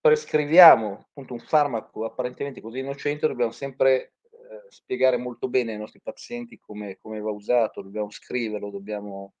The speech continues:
informarli anche su, sugli eventi avversi che possono essere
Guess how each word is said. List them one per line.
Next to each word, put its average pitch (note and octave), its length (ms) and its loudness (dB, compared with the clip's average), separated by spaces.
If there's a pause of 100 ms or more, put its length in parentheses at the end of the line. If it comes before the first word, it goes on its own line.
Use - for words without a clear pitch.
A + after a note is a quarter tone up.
(320)
informarli A2+ 800 0
anche A2+ 320 -2
su, G2+ 500 -14
sugli A2 320 -8
eventi A2 440 -6
avversi G#2+ 540 -2
che - 140 -20
possono G2+ 300 -12
essere G2 420 -6